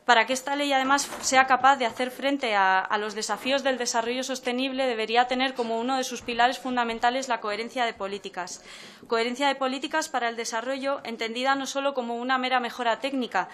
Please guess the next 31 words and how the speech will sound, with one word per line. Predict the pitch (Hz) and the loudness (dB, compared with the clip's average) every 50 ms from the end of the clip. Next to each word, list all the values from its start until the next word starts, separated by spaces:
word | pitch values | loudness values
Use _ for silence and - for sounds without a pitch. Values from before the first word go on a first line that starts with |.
| - - - - - | -14 -18 -18 -14 -10
sino | - - 233 233 233 | -6 -2 0 2 2
como | 226 233 233 233 254 | 2 0 0 0 0
un | 277 294 | 0 2
enfoque | 302 285 262 - - 277 285 277 311 311 320 311 - | 0 0 -2 -2 0 0 0 0 -2 -4 -4 -4 -6
estructural | 226 - - 233 240 240 - 233 226 247 262 277 302 | -8 -8 -8 -8 -10 -8 -6 -2 2 4 4 4 4
con | - 262 233 | 0 -2 -2
la | 220 220 | -2 -2
creación | 220 226 220 214 214 - 262 262 | -2 -2 -4 -4 -4 -4 -4 -4
de | 262 269 | -4 -4
estructuras | 254 - 240 233 - - 247 254 262 - 247 | -6 -8 -10 -10 -8 -4 -2 -2 -2 -2 -2
institucionales | 233 - 240 226 - 233 214 - 233 233 247 254 247 240 285 277 - - - - - - - - - - | -6 -6 -8 -8 -8 -8 -6 -4 0 2 2 2 2 2 0 -2 -4 -10 -14 -18 -18 -18 -18 -20 2 6
capaz | 220 208 - 233 247 | 6 8 8 8 6
de | 254 262 | 6 6
modificar | 254 247 240 233 - 240 226 - 254 254 254 | 4 4 2 0 -2 -2 6 10 10 10 10
el | 247 - | 8 4
conjunto | - 214 214 208 - 254 240 233 262 254 | 2 0 -2 -2 -2 -2 0 0 2 2
de | 233 226 | 2 2
acciones | 220 220 - 240 240 247 254 247 | 2 0 -2 -4 -2 -2 0 0
de | 233 214 | 0 0
gobierno | 208 214 214 226 240 247 247 240 247 262 | 0 0 0 2 2 2 2 2 2 2
para | 247 233 220 208 | 2 2 2 2
que | 202 214 196 | 0 -2 -4
toda | - 220 220 226 226 | -4 0 2 2 2
ella | 226 226 247 | 2 2 -2
se | 233 - 220 | -4 -4 -6
construya | - 214 208 - - 226 226 220 240 226 | -6 -8 -10 -8 -8 -6 0 4 4 4
desde | 220 214 190 208 | 4 2 -2 -2
una | 214 214 220 | -2 -2 -2
perspectiva | - 214 - - 202 - - 214 208 220 226 220 | -4 -6 -6 -8 -8 -8 -4 2 6 6 6 6
de | 208 202 | 6 2
desarrollo. | 190 185 - 196 175 170 180 185 175 170 170 | -2 -2 -2 -2 0 0 0 -2 -2 -4 -8